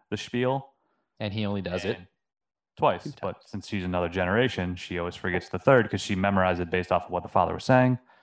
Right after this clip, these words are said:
Speaker 2: That was a good little callback.
Speaker 1: Yeah, that's nice little, nice little writing in there. Good job, Jordan Peele.
Speaker 2: Yeah. Hey, Jordan Peele, you're good. You got a good writing
Speaker 1: Got a good
Speaker 2: eye.
Speaker 1: writer.
Speaker 2: You think
Speaker 1: Yeah.
Speaker 2: you got good stories, bro?
Speaker 1: Academy <laughs> Award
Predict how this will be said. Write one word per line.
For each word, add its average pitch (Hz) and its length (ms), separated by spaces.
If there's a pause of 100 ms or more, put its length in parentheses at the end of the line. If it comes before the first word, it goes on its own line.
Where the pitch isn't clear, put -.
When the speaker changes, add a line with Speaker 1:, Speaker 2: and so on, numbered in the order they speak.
Speaker 2:
That 117 100
was 123 100
a 123 40
good 120 180
little 110 140
callback. 95 380
Speaker 1:
Yeah, 151 100 (100)
that's - 260
nice 147 220
little, 143 360
nice 131 220
little 135 400 (160)
writing 120 440
in 90 160
there. 82 240 (220)
Good 113 140
job, 101 240
Jordan 85 260
Peele. 90 340 (320)
Speaker 2:
Yeah. 202 260 (380)
Hey, 226 160
Jordan 185 280
Peele, 190 320
you're 120 220 (140)
good. 139 160
You 143 80
got 165 160
a 156 40
good 165 400
writing 143 440
Speaker 1:
Got 107 40
a 98 40
good 120 140
Speaker 2:
eye. 120 40
Speaker 1:
writer. 123 340 (340)
Speaker 2:
You 147 80
think 180 140
Speaker 1:
Yeah. 92 280
Speaker 2:
you 160 60
got 160 220
good 170 180
stories, 147 480
bro? 117 340 (2250)
Speaker 1:
Academy 85 280
<laughs> - 20
Award 95 420